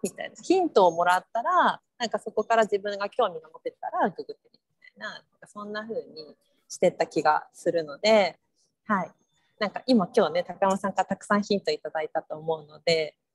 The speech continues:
なんか自分で興味がも-、持てたところとかを調べてみるっていうところから始めてみら-、見たらいいんじゃないかなっ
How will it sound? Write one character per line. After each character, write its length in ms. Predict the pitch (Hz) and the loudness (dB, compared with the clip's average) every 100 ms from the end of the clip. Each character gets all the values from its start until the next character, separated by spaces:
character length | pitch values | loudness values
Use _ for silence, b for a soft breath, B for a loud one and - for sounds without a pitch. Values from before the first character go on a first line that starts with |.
| _ | _
な 60 | 170 | -4
ん 20 | |
か 80 | 160 | -2
自 140 | 185 | 0
分 200 | 180 196 | 4 4
で 100 | 190 | 4
興 220 | 190 196 | 4 2
味 100 | 160 | 2
が 140 | 151 151 | -2 -4
も-、 160 | 156 - - | -6 -8 -8
持 120 | 170 | 0
て 100 | 165 | 2
た 140 | 147 | 2
と 120 | - 143 - | -4 -10 -6
こ 80 | |
ろ 120 | 139 147 | -4 -4
と 120 | - | -6
か 180 | - - | -8 2
を 340 | 220 196 - _ | 4 4 0 _
調 240 | - 151 143 | -2 0 0
べ 80 | 147 | -2
て 140 | 156 | -4
み 120 | 165 | 0
る 140 | 160 147 | 0 0
っ 40 | |
て 80 | - | 4
い 100 | 156 | 6
う 60 | 151 | 6
と 100 | 156 | 4
こ 100 | 151 | -4
ろ 60 | |
か 100 | - | -4
ら 60 | 151 | -6
始 260 | - 156 156 | -2 0 0
め 100 | 156 | 0
て 160 | - | 0
み 100 | 151 147 | 0 -2
ら-、 200 | 143 - _ | -6 -8 _
見 180 | 180 180 | 2 4
た 100 | 147 | 2
ら 140 | 139 - | 2 0
い 60 | |
い 40 | 175 | -6
ん 60 | |
じ 80 | 156 | -4
ゃ 40 | 147 | -6
な 100 | 147 | -6
い 40 | |
か 140 | - 151 | -10 -10
な 100 | |
っ 60 | 156 | -8